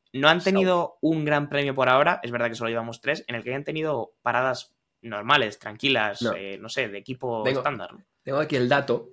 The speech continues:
Speaker 2: es que, <laughs> bueno, me ha, me ha fascinado. Em,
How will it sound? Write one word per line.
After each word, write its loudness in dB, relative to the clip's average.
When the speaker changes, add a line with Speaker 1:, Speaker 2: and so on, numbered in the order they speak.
Speaker 2:
es -2
que, 0
<laughs> -18
bueno, -10
me -8
ha, -8
me -2
ha 0
fascinado. 0
Em, -2